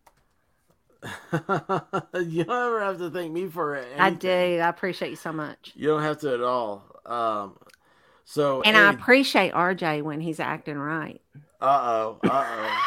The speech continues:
Speaker 2: <laughs>
Speaker 1: Now, hold on, that may be a challenge for him. That may be a challenge for him. Uh, devices are not connected, it says.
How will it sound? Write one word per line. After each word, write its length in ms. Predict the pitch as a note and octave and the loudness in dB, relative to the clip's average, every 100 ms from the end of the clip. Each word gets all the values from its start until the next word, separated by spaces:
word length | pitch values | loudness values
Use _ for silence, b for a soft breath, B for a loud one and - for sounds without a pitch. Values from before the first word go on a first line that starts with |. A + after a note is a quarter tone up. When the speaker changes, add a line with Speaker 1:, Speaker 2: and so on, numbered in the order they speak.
| C6+ | 0
Speaker 2:
<laughs> 140 | - | 0
Speaker 1:
Now, 120 | C#3+ | 0
hold 180 | D3 F3 | 4 4
on, 60 | D#3+ | 6
that 140 | F#3 | 4
may 100 | G3+ | 4
be 140 | D#3 C3 | -2 -4
a 60 | |
challenge 520 | A#2 D3 D3+ D#3 C#3+ | -4 -4 -2 -2 -4
for 160 | A#2+ A#2 | -6 -2
him. 240 | A2 G#2+ F#2+ - | -2 -2 -6 -6
That 120 | - B2+ | -12 -8
may 40 | |
be 140 | B2 A#2 | -6 -6
a 20 | |
challenge 300 | B2 A#2+ A#2+ | -6 -8 -8
for 100 | G#2+ | -12
him. 180 | G#2 F2 - B B B B | -14 -14 -20 B B B B
Uh, 180 | B2 C3 | -2 -2
devices 640 | B2+ C3+ D#3+ G3+ G3+ A3 | -2 0 4 4 2 -2
are 80 | G3 | -2
not 280 | E3+ F3+ E3+ | 0 -2 -2
connected, 500 | F#3 E3 D#3 D3 C#3+ | -4 -2 -2 -4 -8
it 140 | A#2 | -8
says. 460 | - A#2+ G#2 F#2 F2+ | -8 -10 -8 -10 -14